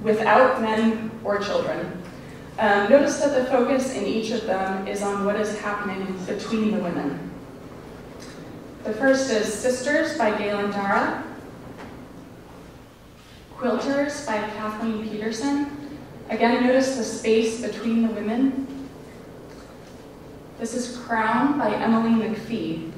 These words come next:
A slightly darker theme. Uh, you're not quite sure what's happening with this crown.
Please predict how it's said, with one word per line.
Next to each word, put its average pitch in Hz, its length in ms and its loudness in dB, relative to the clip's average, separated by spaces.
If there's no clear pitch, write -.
A 190 160 -2
slightly 233 460 2
darker 220 480 4
theme. 214 640 0
Uh, 175 300 -2
you're 185 80 -6
not 196 240 -4
quite 214 180 0
sure 208 280 -4
what's 196 220 -4
happening 196 460 -4
with 190 140 -10
this - 260 -10
crown. 185 480 -4